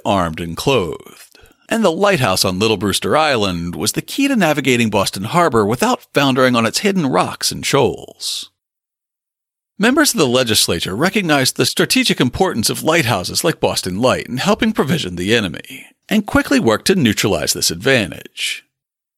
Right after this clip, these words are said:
About two weeks after the Battle of Bunker Hill, the Massachusetts Provincial Congress appointed a committee on removing lamps from lighthouses, which reported,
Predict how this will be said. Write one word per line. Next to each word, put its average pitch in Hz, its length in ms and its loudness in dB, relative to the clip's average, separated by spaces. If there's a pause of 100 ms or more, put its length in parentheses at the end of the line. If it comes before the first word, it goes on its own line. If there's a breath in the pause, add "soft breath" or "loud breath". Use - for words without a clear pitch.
(640)
About 147 380 0
two 277 180 4
weeks 147 400 2
after 135 200 0
the 117 100 2
Battle 240 380 0
of 190 100 -2
Bunker 113 300 0
Hill, 98 260 2
the 90 100 -2
Massachusetts 143 760 0
Provincial - 480 0
Congress - 580 -2
appointed 147 360 0
a 131 60 -2
committee 175 380 2
on 110 160 2
removing 160 400 2
lamps 123 460 0
from 117 200 -2
lighthouses, - 800 -2
which - 160 -4
reported, 104 800 2